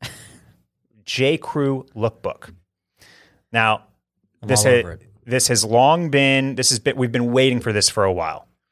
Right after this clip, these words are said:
Speaker 1: Last year, former creative director of Supreme and, uh, and the mind behind streetwear label Noah, Brendan Babenzien. By the way, I've been saying Babenzian for the last year.
Speaker 2: I like that better.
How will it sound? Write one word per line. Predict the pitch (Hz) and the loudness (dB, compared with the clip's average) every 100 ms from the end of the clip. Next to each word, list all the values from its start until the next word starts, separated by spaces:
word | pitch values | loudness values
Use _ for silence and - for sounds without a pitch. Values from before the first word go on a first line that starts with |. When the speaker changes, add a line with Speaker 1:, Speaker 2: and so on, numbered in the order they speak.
| _ _ _ _ - | _ _ _ _ -2
Speaker 1:
Last | 131 147 - | 0 0 0
year, | 120 113 110 _ _ - - - - - - - _ _ _ _ | 2 2 0 _ _ -20 -20 -20 -20 -20 -20 -20 _ _ _ _
former | - 202 190 | 2 4 4
creative | 175 165 156 | 2 4 4
director | 139 143 131 | 6 4 4
of | 123 | -2
Supreme | - - 160 151 143 131 - - - | -2 0 2 4 2 0 -4 -12 -4
and, | 123 113 110 | 0 0 2
uh, | 110 107 101 101 | 2 4 2 0
and | 107 110 | -2 -4
the | |
mind | 107 117 113 113 | 0 2 2 2
behind | 104 107 104 98 | 0 0 0 -2
streetwear | - 117 107 101 | -6 -4 0 0
label | 101 98 95 90 | 0 -2 -4 -8
Noah, | 101 110 139 104 131 - _ _ | -8 0 4 4 2 -2 _ _
Brendan | - 120 120 117 110 110 110 _ _ 98 | 0 0 2 0 0 -4 -8 _ _ _
Babenzien. | 113 123 104 95 92 87 104 117 _ _ - | -2 0 -2 -4 -8 -8 -12 -14 _ _ -8
By | 104 | -2
the | |
way, | 98 | -2
I've | 95 | -2
been | 98 | -4
saying | - 110 104 | -4 -4 -4
Babenzian | 95 85 98 113 135 147 165 170 _ _ _ | -6 -4 -4 -4 -6 -6 -8 -10 _ _ _
for | - | -8
the | 160 | -2
last | 165 165 - | 0 0 0
year. | 175 185 180 | -2 -2 -4
Speaker 2:
I | 117 | -8
like | 123 | -6
that | 120 92 | -6 -6
better. | 95 85 | -6 -6